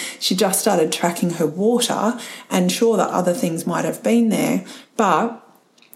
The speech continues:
she was actually getting to a higher, um, amount of water in her daily intake, which was, you know, really the goal that we're working towards. One of the, um, one of the participants shared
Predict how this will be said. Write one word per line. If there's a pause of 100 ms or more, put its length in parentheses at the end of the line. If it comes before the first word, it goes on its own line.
(160)
she
was
actually
getting
to
a
higher, (320)
um,
amount
of
water (140)
in
her
daily
intake, (260)
which
was, (240)
you
know, (180)
really
the
goal
that
we're
working
towards. (1160)
One
of
the,
um, (300)
one
of
the
participants
shared